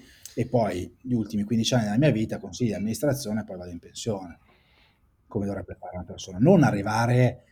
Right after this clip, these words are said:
a sessantacinque anni e iniziare nuovi progetti editoriali, spesso rubando soldi poi alle linee più fresche, innovative e, e utili. E lo stesso nel fare i progetti, nel, nel fare le politiche, nel fare eh, il city making, nel fare l'amministrazione della cosa pubblica, è un,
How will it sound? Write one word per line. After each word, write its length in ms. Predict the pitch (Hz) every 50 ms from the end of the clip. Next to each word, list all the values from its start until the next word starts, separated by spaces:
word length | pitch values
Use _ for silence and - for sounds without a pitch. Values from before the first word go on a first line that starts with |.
| _ -
a 100 | - -
sessantacinque 720 | - 123 - 139 131 127 131 123 - 143 135 127 127 117
anni 320 | 117 120 135 147 151 151
e 40 | 139 123
iniziare 420 | 113 113 - - - 135 135 127
nuovi 380 | 117 120 123 139 147 147 147 127
progetti 720 | - - 127 117 113 123 127 139 147 151 - _ - 143
editoriali, 640 | 120 123 - 127 120 127 127 151 160 160 151 156 - - - - _
spesso 380 | - - - 156 160 160 160
rubando 340 | 143 123 117 117 120 117 113
soldi 320 | 107 - 135 139 143 143 127
poi 140 | 127 127
alle 100 | 127 123
linee 220 | 117 117 123 135 131
più 120 | 127 120
fresche, 380 | 113 - 120 120 135 131 - 131
innovative 440 | 107 110 110 113 110 - 156 156 131
e, 160 | 117 127 -
e 100 | - 113
utili. 560 | 104 120 147 135 127 - 95 - 90 85 - _ _ _ _ _ _ _ _ _ _ _ _ _ _
E 80 | - 147
lo 80 | 147 151
stesso 260 | 151 294 302 294 247
nel 140 | 156 127 127
fare 160 | 127 127 131
i 20 |
progetti, 500 | 127 135 131 120 131 175 175 185 185 -
nel, 160 | 110 104 104 107
nel 160 | 113 110 110
fare 220 | - - 120 123
le 120 | 120 120 117
politiche, 500 | - 117 113 123 143 151 - 123 - 104
nel 140 | 98 98 95
fare 520 | - - 107 107 110 110 110 107 104 - _ _ _ _ _ _ _ _ -
eh, 720 | 98 98 101 98 104 101 98 98 98 95 92 92 90 82 110
il 80 | 127
city 320 | 127 - - 143 127 - 123
making, 580 | 117 123 139 147 143 123 - - 120 107 107
nel 200 | 110 110 113 107
fare 240 | - - 117 117 120
l'amministrazione 680 | 117 113 110 117 120 110 - 120 110 - - 123 123 120
della 140 | 120 110 -
cosa 240 | - 117 110 110 104
pubblica, 560 | - 123 139 135 117 98 92 - 95 90 -
è 100 | - 123
un, 140 | 131 131